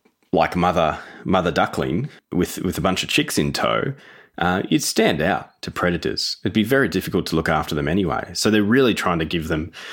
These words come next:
all that they can in that, in that first period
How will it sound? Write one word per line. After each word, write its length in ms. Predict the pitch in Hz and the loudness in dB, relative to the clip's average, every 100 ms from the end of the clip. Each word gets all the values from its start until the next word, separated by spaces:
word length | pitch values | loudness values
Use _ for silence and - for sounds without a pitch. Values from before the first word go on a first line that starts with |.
| - - | -4 2
all 220 | 143 156 | 6 6
that 120 | 117 | 4
they 140 | 95 87 | 2 0
can 560 | - 90 87 71 - - _ | 0 0 0 -2 -8 -16 _
in 160 | - 90 | 0 2
that, 260 | 90 - | 2 0
in 100 | 92 | 0
that 220 | 87 71 - | 0 0 -4
first 600 | - 92 87 - - - - _ _ _ | -2 2 2 0 -4 -6 -10 _ _ _
period 640 | - - 90 85 78 71 | -2 2 2 2 0 -2